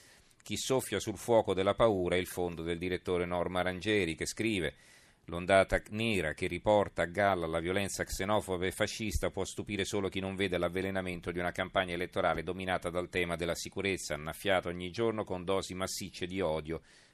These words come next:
contro gli emarginati. Un diffuso sentimento di paura è la benzina sparsa a piene mani da una destra che aspira al governo del paese, che fa immaginare a milioni di italiani impoveriti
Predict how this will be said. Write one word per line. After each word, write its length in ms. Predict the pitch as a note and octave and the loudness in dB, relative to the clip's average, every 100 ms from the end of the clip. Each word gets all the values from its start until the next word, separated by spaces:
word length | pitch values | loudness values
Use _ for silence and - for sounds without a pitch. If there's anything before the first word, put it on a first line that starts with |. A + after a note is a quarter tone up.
| _ | _
contro 400 | G#2+ G2 F2 F2+ | -2 -2 -2 -2
gli 100 | F2 | -2
emarginati. 880 | F2 E2+ D#2 F2 D#2 C#2+ C#2 - - - - _ | 0 -2 -2 -6 -4 -6 -8 -12 -16 -20 -20 _
Un 160 | F2 F2 | -10 -6
diffuso 440 | F#2 - A2+ F#2 | -6 -4 -6 -2
sentimento 540 | F#2+ F#2+ G2 G#2 G2 | -2 -2 -2 -2 -2
di 120 | F#2+ F#2 | -4 0
paura 300 | G#2 A2 F#2+ | 2 4 2
è 20 | |
la 100 | F2 | 2
benzina 420 | F2+ F#2 G2+ F#2+ | -2 -2 -4 -4
sparsa 420 | - A2 G2+ - | 2 4 4 2
a 20 | |
piene 240 | F#2+ G2 F#2+ | -4 -4 -2
mani 240 | G#2 G2 | 0 0
da 100 | E2+ | 0
una 140 | F2 F2+ | -2 0
destra 340 | G2 - - | 0 0 -4
che 80 | F2+ | -4
aspira 340 | E2+ - G#2 | -6 -4 -4
al 60 | F2 | -2
governo 340 | F2+ G2+ F#2+ | 2 2 2
del 140 | F#2 G2+ | -2 0
paese, 500 | B2 B2 F#2+ D2+ D2+ | 2 2 2 -2 -8
che 120 | E2+ | -6
fa 160 | - | -2
immaginare 560 | F2+ F2+ E2+ G2 G2+ E2+ | -2 -2 -6 -4 0 0
a 40 | |
milioni 400 | E2 D#2+ G2 G2+ | -2 -4 -2 -2
di 80 | F2 | -4
italiani 580 | E2+ F#2+ F#2+ G#2+ F2 D#2+ | -2 -2 2 2 0 -2
impoveriti 800 | D#2 F#2 E2+ F#2 G#2 F#2 - | -8 -6 -2 -2 -2 -4 -8